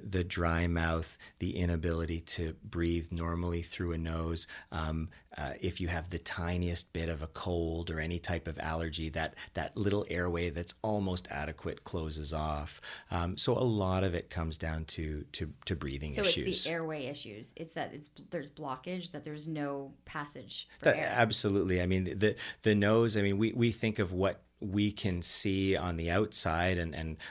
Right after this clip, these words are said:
Speaker 1: whether it's turned up or a bump here or crooked there, but, um, you know, as plastic surgeons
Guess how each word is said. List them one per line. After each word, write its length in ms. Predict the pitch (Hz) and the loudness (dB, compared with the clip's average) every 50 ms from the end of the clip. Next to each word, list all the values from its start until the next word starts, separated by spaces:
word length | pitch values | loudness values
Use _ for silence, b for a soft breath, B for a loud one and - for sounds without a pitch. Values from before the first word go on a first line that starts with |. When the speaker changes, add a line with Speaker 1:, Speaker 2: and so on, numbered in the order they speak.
| B B | B B
Speaker 1:
whether 240 | - 85 82 82 82 | -4 -2 -2 0 -2
it's 180 | 82 - - - | -2 -2 -2 -2
turned 380 | - - 87 85 82 82 85 | 0 0 0 0 2 4 4
up 260 | 107 - - - - | 4 2 2 -2 -6
or 100 | - 85 | -4 -4
a 60 | 80 80 | -4 -2
bump 320 | 85 92 90 90 90 - | -2 0 -2 -2 -4 -6
here 400 | - - 95 95 98 98 95 87 | -4 0 2 4 6 6 6 4
or 60 | 82 | 2
crooked 440 | - - - 92 90 - 90 82 82 | 0 0 -2 -2 -2 0 -4 -2 0
there, 300 | 90 92 98 95 92 92 B B B B B B - | 2 2 4 4 4 2 B B B B B B 0
but, 360 | - 90 87 87 - - - _ - | 2 2 2 2 -4 -10 -16 _ -4
um, 380 | 87 85 82 82 80 80 78 78 B B B B B | -4 -2 -2 -2 -2 -4 -6 -8 B B B B B
you 80 | - 87 | -6 -4
know, 280 | 80 76 73 78 87 - _ _ _ _ _ _ - | -4 -2 -4 -4 -6 -10 _ _ _ _ _ _ -4
as 120 | - 90 - | -4 -4 -2
plastic 360 | - - 90 90 - - - | 0 0 0 2 0 0 2
surgeons 800 | - - 127 127 127 123 107 110 104 98 92 90 87 85 80 - | 2 4 6 6 6 6 4 4 4 4 2 0 0 -2 -2 -4